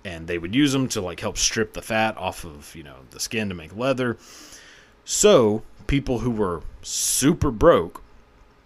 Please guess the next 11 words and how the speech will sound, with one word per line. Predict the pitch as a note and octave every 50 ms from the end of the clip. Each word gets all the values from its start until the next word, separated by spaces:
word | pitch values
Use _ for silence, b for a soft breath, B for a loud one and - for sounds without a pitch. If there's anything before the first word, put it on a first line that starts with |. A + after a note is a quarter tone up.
| _ _ _ _ _ _ _ _ _ _ - - _ _ -
would | A#2+ A#2 A#2 A2+ A2 G2+ G2 F#2 F#2+ E2+ - - - - - - _ _ _ b b b b b b b b b b b b _ _ _ _ -
piss | - - E3 C3 G2 F2+ - - - - - - - - - _ _ _ _ _ _ _ _ _ _ _ _ _ -
into | A#2 A#2+ B2+ A#2+ - - B2+ B2 A#2 A2+ A2 G#2+ G2+ G2+ G2 - _ _ _ _ -
these | G2+ A2+ A#2 A#2
little | B2 A#2+ A#2 A2 G#2 G2 F#2 D2 - - D2 D2+ D#2+ F2+
buckets | G#2 G#2+ A2 A2 A2+ D3 D#3+ D#3 - - D#2+ E2+ - - - B B B B B B B
and | G2 A2+ A#2+ A2+
go | B2 A#2 A2+ A2+
sell | - - - - C3+ C#3 D3 C3+ G2+ F2
it | F2+ - - - - _ _ -
to | - - A#2+ G#2+ G2 F#2+ F#2 F#2 F#2+